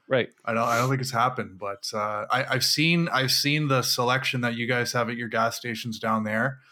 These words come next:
Speaker 2: and it, uh, it pales in comparison to what, sorry, it,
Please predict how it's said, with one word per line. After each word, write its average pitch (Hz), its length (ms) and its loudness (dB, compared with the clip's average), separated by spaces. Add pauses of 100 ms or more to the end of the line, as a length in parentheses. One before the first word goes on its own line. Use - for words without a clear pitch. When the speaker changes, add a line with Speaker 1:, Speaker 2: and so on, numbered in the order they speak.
(320)
Speaker 2:
and 110 200 -8
it, 110 280 -8
uh, 113 260 0
it 113 140 -10
pales 120 360 0
in 117 120 -6
comparison 110 580 -4
to 107 80 -4
what, 110 260 -4
sorry, 117 440 0
it, 127 180 -8